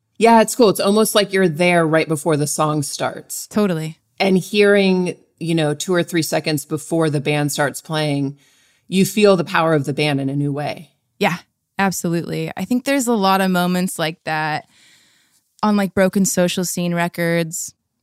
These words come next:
Speaker 2: You hear that in a lot of hip hop records, actually, too. I mean, I'm sure you know.
Speaker 1: Yes.
Speaker 2: Yeah.
Speaker 1: That's what it reminded me of.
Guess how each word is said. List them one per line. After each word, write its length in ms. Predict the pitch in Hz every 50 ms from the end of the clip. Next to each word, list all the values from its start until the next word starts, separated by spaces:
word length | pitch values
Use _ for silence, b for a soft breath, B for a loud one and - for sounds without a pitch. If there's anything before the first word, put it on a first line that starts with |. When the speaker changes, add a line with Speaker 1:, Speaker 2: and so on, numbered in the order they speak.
| _ _ _ -
Speaker 2:
You 120 | 226 240
hear 180 | 226 240 247 254
that 220 | 269 302 311 277
in 100 | 254 220
a 80 | 202 170
lot 220 | 160 165 185 180
of 80 | 160 -
hip 320 | - - - 170 190 -
hop 140 | - - - -
records, 340 | - - - - - - -
actually, 340 | - - - - - 185
too. 260 | - - - 175 165 175
I 120 | - 175
mean, 300 | 165 165 165 160 160 160
I'm 120 | 165 170
sure 200 | 175 - - 185
you 240 | 170 165 170 185 196
know. 360 | 175 170 160 160 160 160 170 180
Speaker 1:
Yes. 420 | - 170 185 165 143 147 - -
Speaker 2:
Yeah. 160 | 180 165 160
Speaker 1:
That's 160 | 170 185 165 254
what 80 | 247
it 80 | 220 185
reminded 460 | 175 165 170 180 202 220 180 170 147
me 180 | 143 139 139 139
of. 300 | 135 127 131 135 135